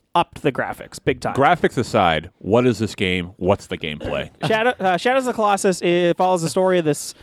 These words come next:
Speaker 1: this kid who, uh, finds this, like, girl. She's passed out and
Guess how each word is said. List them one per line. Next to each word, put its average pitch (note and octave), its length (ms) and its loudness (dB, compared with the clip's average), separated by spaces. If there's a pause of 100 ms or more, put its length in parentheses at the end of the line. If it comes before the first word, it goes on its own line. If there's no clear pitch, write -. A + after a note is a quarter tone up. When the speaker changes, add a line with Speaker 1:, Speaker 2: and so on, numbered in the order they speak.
(380)
Speaker 1:
this D#3 160 0
kid A3 340 -2
who, F3 800 0 (520)
uh, D3+ 280 2
finds F#3 360 0
this, F3+ 140 0
like, D#3+ 180 -2
girl. C#3 300 2
She's E3+ 180 -8
passed D#3 300 0
out C3+ 240 2
and B2+ 180 -16